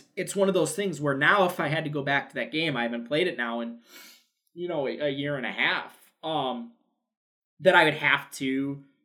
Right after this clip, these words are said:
struggle for a long period of time to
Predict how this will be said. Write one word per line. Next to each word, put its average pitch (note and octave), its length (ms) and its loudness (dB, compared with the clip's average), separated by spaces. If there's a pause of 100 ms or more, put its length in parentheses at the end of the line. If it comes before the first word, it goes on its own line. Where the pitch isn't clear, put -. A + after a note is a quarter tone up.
(140)
struggle F3 600 0
for C#3+ 180 -6
a C#3+ 60 2
long C3 360 -4
period D3 340 -4
of A#2 140 -12
time D#3 420 -2 (460)
to D#3 560 -2